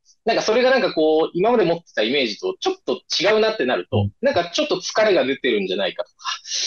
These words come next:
Speaker 1: か、はい。ちょっとこう、プライベート側でちょっとこう、気がかりがあったりしないかなとか、はい。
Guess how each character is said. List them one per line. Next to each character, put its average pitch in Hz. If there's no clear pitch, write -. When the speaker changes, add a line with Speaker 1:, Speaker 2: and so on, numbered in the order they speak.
Speaker 1:
か、 -
は 90
い。 -
ち -
ょ 330
っ -
と 190
こ 151
う、 -
プ 214
ラ 277
イ 285
ベ 285
ー -
ト 262
側 254
で 240
ち 240
ょ -
っ -
と 139
こ -
う、 -
気 -
が 220
か 147
り 101
が 85
あ 170
っ -
た 104
り 95
し -
な 135
い 107
か 85
な 87
と -
か、 -
は -
い。 -